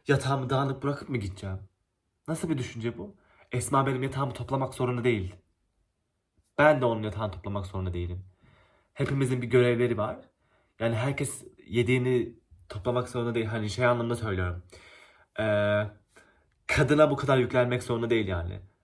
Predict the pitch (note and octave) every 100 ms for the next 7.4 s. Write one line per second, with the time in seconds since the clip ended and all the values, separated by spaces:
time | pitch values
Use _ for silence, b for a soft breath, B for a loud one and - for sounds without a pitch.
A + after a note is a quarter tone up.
0 | - C3+ B2 A#2+ D3+ D3 C#3 C3+ C#3 A#2+
1 | F#2+ F#2 A2 A2 C3+ C3 A#2+ - G#2+ F2+
2 | F2 - - b b b B2 B2 B2 C#3
3 | C3+ A2 G2+ F#2+ F2+ E2+ F2 E2+ B B
4 | B B2+ B2 - B2+ C#3 B2 C3+ A#2 G2
5 | G2+ - - G2 G#2 C#3+ - b b b
6 | D3 C#3+ A#2+ - A#2+ G#2+ G2+ G2+ F#2 G2+
7 | F#2 - F#2